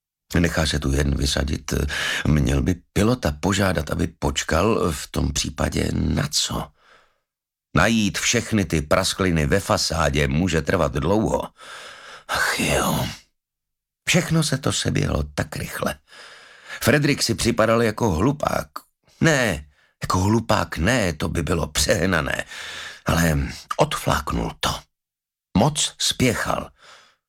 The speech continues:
Nebo ne? „Já to věděl!“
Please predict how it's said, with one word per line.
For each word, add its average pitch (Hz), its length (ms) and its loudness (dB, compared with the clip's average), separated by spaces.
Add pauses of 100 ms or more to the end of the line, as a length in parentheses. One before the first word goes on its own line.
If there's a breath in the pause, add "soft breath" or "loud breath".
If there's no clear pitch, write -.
(720)
Nebo 80 360 4
ne? 185 640 2 (1400)
„Já 247 260 6
to 269 300 4
věděl!“ 180 580 2